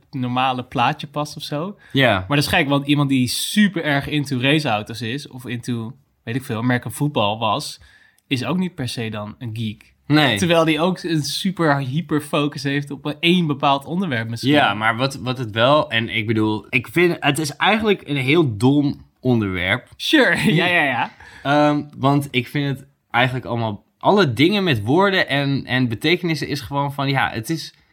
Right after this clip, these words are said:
Speaker 2: uiteindelijk wordt het zo erg veranderd en helemaal bij zoveel woorden de afgelopen honderd jaar.
Speaker 1: Ja.
Speaker 2: Die vroeger zoiets anders betekenden en dan nu gewoon weer een totaal andere, ja, eh, betekenis krijgen.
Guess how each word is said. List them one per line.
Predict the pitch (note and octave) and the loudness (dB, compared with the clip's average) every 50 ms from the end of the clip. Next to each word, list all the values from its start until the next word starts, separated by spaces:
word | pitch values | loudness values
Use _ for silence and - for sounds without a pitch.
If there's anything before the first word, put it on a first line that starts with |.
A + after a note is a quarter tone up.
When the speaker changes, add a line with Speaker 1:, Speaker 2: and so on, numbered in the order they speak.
| _ _ _ | _ _ _
Speaker 2:
uiteindelijk | - C3+ C#3+ C#3 - D3 E3+ F3+ F3 E3+ E3 D3 - - | -2 -2 -2 0 0 0 0 0 0 -2 -4 -6 -10 -10
wordt | - A#2+ A2+ C3 D#3+ F3 E3+ - | -8 -6 -2 -2 -2 -2 -2 -4
het | C3+ B2 - | -12 -10 -10
zo | - - - - - - A3+ G#3 | -10 -8 0 4 4 4 4 2
erg | - C3+ D3 E3 - - | 0 0 0 0 0 -4
veranderd | - A#2+ B2 C3 C3+ D3 D#3 E3+ F#3 F3+ | -4 -2 -2 -2 0 -2 -2 -4 -6 -6
en | - B2 | -6 -6
helemaal | A#2+ A2+ A2 A#2 A2 G#2+ A2+ A#2 A#2 A#2+ A2 A2 | -4 -2 -2 -2 0 2 4 4 4 2 0 0
bij | A2 G#2+ G2+ G2 G#2 | 0 0 0 0 -2
zoveel | F#2+ - A#2+ C3 D3+ C#3 C3+ A#2+ A2 | 0 2 4 4 4 2 0 -6 -6
woorden | A2 A2+ A2+ A2 G#2+ G#2+ G2 | -4 -4 -4 -4 -4 -6 -8
de | - | -6
afgelopen | - G#2+ - - - G#2+ G#2 F2+ G2+ F#2+ | -8 -8 -8 -8 -6 -6 -6 -6 -4 -4
honderd | G2+ G#2+ G#2+ G2 F2 | -4 -2 -2 -4 -4
jaar. | F#2 G2+ G2+ F2+ E2 D2+ D2+ G#2+ | 0 2 2 4 2 2 0 2
Speaker 1:
Ja. | C3+ C3 A#2+ A2 G#2 - - _ _ _ _ | 2 2 2 0 -2 -8 -14 _ _ _ _
Speaker 2:
Die | A#2+ A2+ C3 C3 B2 A#2+ A2+ - - _ | 0 2 4 4 4 4 0 -4 -10 _
vroeger | _ - - - F#3 F3 - D#3+ C3+ A2 | _ -20 -6 -4 -4 -2 0 0 0 0
zoiets | G2+ F#2+ A2 D3 F3 G3 F#3+ F3+ - - | 0 0 2 2 4 4 2 2 0 -4
anders | - C#3+ D#3 D3 - | -6 -4 -4 -6 -8
betekenden | - B2+ C#3 C3 C3 B2 C3 C3 A#2 B1+ | -8 -4 0 0 0 0 -2 -4 -4 -4
en | G#2 A#2 G#2+ | -4 -2 -2
dan | A2+ A2 A2+ | -2 -2 0
nu | A2 A#2 A#2 A#2 A2+ G#2+ - | 0 0 0 -2 -4 -6 -12
gewoon | - - A#2+ A#2 A#2 A#2 A2 | -8 -2 0 0 0 0 -2
weer | G#2+ A2 A2+ | -4 -4 -4
een | A2 G#2+ | -4 -6
totaal | G#2+ - G#2+ - B2+ B2 A#2+ A2+ - | -8 -10 -6 0 2 4 4 4 2
andere, | - A#2 A#2 A#2 A2+ G#2+ G#2+ G#2 G2+ G2 F#2+ - _ _ _ _ _ _ _ _ _ _ | 0 -4 -2 -2 -2 -2 -2 -2 -4 -4 -6 -10 _ _ _ _ _ _ _ _ _ _
ja, | - A2+ F#2+ E2+ - | 0 0 0 0 -2
eh, | - F#2+ G2 - | -4 -8 -10 -10
betekenis | - G#2+ G#2 G2 - A#2 A#2+ C#3+ D3+ C#3+ A2 G2+ G2 - | -6 -6 -6 -4 0 2 2 2 2 -2 -6 -8 -8 -8
krijgen. | - - F2 D#2 D#2+ E2 - - F2 G2+ C3 | -8 -6 -4 -4 -4 -4 -6 -8 -8 -10 -10